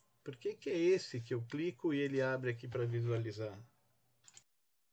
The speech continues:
Porque quando nós definimos a transação,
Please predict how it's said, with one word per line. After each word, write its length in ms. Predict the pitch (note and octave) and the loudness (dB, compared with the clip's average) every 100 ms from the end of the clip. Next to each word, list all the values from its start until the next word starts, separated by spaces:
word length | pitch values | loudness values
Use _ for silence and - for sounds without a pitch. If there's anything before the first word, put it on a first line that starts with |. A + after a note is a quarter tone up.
| _ _ _ _ _ _ _ _ _ _ _ _ _ _ _ _ _ _ _ _ - - - - - - - - - _ _ _ _ _ _ _ - - | _ _ _ _ _ _ _ _ _ _ _ _ _ _ _ _ _ _ _ _ -20 -20 -20 -20 -20 -20 -20 -20 -20 _ _ _ _ _ _ _ -20 -6
Porque 380 | F3 D3+ - C3 | -4 -2 -2 -4
quando 300 | - F#3 E3 | -2 -2 0
nós 200 | A#2+ A2+ | 0 2
definimos 680 | A#2 A#2 A2+ B2 C3 A2+ A2+ | 2 0 0 0 0 0 0
a 80 | |
transação, 800 | A2+ C3+ D3 B2 A2+ G2+ - D#3 | 0 0 2 2 2 0 -4 -2